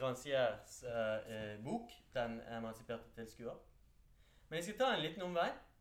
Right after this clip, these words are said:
Eh, fordi at når man snakker om Rancières, eh, kunstfilosofi, eller hans refleksjoner om estetikk og kunst. For det er såpass kan man jo si om den boken, at den inneholder refleksjoner både om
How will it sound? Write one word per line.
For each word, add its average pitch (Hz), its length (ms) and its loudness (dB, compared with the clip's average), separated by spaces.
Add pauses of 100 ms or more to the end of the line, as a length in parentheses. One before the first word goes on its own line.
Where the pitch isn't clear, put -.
(1040)
Eh, 202 320 2
fordi 240 180 0
at 233 140 0
når 233 260 6
man 170 140 2
snakker 185 360 -2
om 196 80 0
Rancières, 165 840 2
eh, 139 320 4 (100)
kunstfilosofi, 123 920 -4
eller 117 160 2
hans 135 200 -6
refleksjoner 135 640 -2 (460)
om 127 520 0
estetikk 143 640 -2 (140)
og 151 240 4 (120)
kunst. - 400 -6 (760)
For 185 80 2
det 208 80 8
er 214 40 8
såpass 214 300 0
kan 190 140 8
man 220 120 2
jo 156 60 0
si 190 180 0
om 160 80 -2
den 147 120 -2
boken, 151 240 -6
at 127 120 0
den 175 140 -2
inneholder 196 420 0
refleksjoner 156 580 -4
både 180 240 0
om 117 80 -8